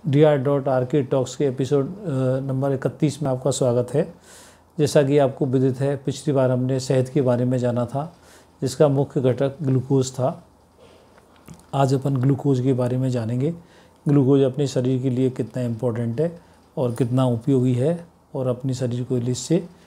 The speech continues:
क्या फ़ायदा होता है। तो सबसे पहले अपन ग्लूकोज को जानने से पहले ये जानते हैं कि अपने शरीर की क्या ज़रूरत है,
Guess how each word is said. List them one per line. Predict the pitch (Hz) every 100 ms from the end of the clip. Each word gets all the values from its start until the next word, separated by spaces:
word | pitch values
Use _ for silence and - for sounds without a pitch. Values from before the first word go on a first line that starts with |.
| _ _
क्या | 139
फ़ायदा | - 107 95
होता | 92 104
है। | 110 _ _ - - _ _ -
तो | 156 143 147 -
सबसे | - 151 -
पहले | 151 139
अपन | 139 143
ग्लूकोज | 127 135 139 143 135
को | 135 139
जानने | 131 123 127
से | - 139
पहले | 120 113 131 151 - - _ -
ये | 143
जानते | 123 120 113 131
हैं | 120 160 170 - - _ _ - - _ _ _ -
कि |
अपने | 156 139 156
शरीर | 143 120
की | 123 160
क्या | - 151
ज़रूरत | 127 107 104 -
है, | 113